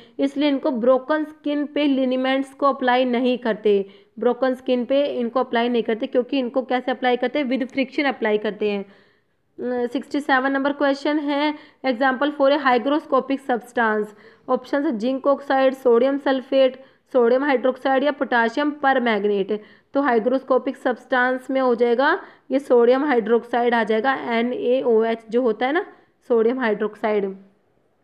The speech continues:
ऑप्शन सी हमारा राइट हो जाएगा। क्वेश्चन नंबर सिक्सटीन ए, अ, सिक्सटी एट, कुछ सिक्सटी एट में है, bubble point test is done to determine, ऑप्शंस हैं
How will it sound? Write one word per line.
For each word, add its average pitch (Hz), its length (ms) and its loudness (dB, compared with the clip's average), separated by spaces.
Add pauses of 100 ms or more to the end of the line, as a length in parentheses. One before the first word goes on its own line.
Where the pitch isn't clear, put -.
(760)
ऑप्शन 240 360 -2
सी 240 200 -4
हमारा 233 320 0
राइट 240 320 0
हो 233 100 0
जाएगा। 208 440 -4 (1300)
क्वेश्चन 277 240 0
नंबर 294 200 0
सिक्सटीन 285 580 -4
ए, 254 300 0
अ, 240 360 0
सिक्सटी 262 320 -6
एट, 254 340 2 (680)
कुछ 269 120 -10
सिक्सटी 285 280 -4
एट 277 180 2
में 302 100 0
है, 302 100 2
bubble 254 420 2 (100)
point 254 260 0 (100)
test 240 360 0
is 269 120 -2 (100)
done 226 320 -2 (120)
to 247 160 0
determine, 214 580 0 (340)
ऑप्शंस 277 560 -2
हैं 262 420 0